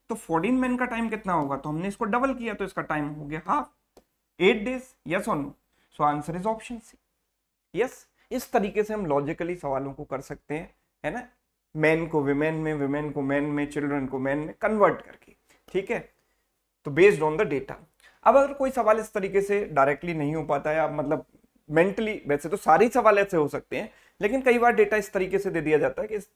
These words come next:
ये मेथड सपोज, अ, उतना ज़्यादा कन्वीनिएंट नहीं है, तो आप अपना जो नॉर्मल मेथड है एफिशिएंसी वाला, उसको फॉलो कर सकते हैं। लेकिन जहाँ जहाँ ये मेथड फॉलो होता है, वहाँ वहाँ आप बहुत सारा समय अपना बचा सकते हैं, राइट?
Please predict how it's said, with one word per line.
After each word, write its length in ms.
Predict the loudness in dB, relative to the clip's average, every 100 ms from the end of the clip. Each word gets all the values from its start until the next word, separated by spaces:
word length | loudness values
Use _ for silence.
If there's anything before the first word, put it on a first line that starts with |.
| _
ये 240 | -8 -4
मेथड 280 | 0 -2 -2
सपोज, 380 | -8 -4 -2 -2 -4 _ _ _ _
अ, 380 | 4 6 6 0
उतना 240 | -6 2 4
ज़्यादा 200 | 6 4
कन्वीनिएंट 480 | 0 0 0 -2
नहीं 160 | -2 -4
है, 60 | -4
तो 120 | 0
आप 120 | 0
अपना 220 | 0 -4
जो 100 | -2
नॉर्मल 340 | 0 0 0 -2
मेथड 360 | -4 -6 -8
है 60 | -8
एफिशिएंसी 520 | -8 -12 -10 -8 -4
वाला, 220 | -4 -4
उसको 220 | -8 -10
फॉलो 260 | -4 -2 -2
कर 120 | -4
सकते 260 | -8 -8 -8
हैं। 100 | -10 _ _ 0
लेकिन 320 | 4 4 4
जहाँ 300 | 0 2 2
जहाँ 260 | 2 2 2
ये 140 | 2
मेथड 280 | 0 -2 -6
फॉलो 360 | -2 0 2 0
होता 260 | 0 -2
है, 180 | -2 -6 _ _ _ _ _ _ _ _ -6
वहाँ 300 | 2 4 4
वहाँ 280 | 2 -2
आप 140 | -2 -4
बहुत 280 | -2 -2 0
सारा 240 | -2 -2
समय 240 | -2 -4 -6
अपना 280 | -4 -8 -8 _ _ _ _
बचा 240 | 0 2 -2
सकते 340 | -4 _ -14
हैं, 160 | -14 -16 _ _ 2
राइट? 260 | 2 0